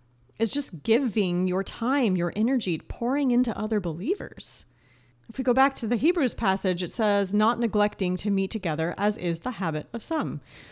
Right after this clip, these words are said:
which is kind of funny to me. Like, calling people out, some of you people, it has become a habit. Just, I mean, it was a problem then. It's a problem now. It is a struggle to prioritize this, right?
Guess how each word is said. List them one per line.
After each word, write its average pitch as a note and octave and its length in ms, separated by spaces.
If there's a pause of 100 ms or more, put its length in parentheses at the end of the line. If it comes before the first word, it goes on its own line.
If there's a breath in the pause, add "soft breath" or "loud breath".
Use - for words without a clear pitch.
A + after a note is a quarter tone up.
(120)
which A3 160
is - 80
kind D4+ 180
of D4+ 80
funny A3 240
to - 140
me. E3+ 260 (560 soft breath)
Like, G3+ 340 (200)
calling B3+ 340
people F4 260
out, C#4+ 440 (160)
some B3 320
of F#4+ 80
you F#4+ 140
people, D#4 560
it A#3+ 120
has A#3 140
become C4+ 240
a F4 80
habit. D#4+ 580 (680 loud breath)
Just, E4 320 (120)
I - 80
mean, D#4+ 340
it D4+ 100
was D#4+ 140
a - 20
problem D#4+ 500
then. C#4+ 420
It's - 100
a D#4 60
problem C#4 480
now. D#3+ 420 (400)
It A#3+ 340
is B3 400 (300)
a A3 360
struggle A#3+ 520
to A3+ 140
prioritize E3+ 580
this, - 240
right? F#3+ 260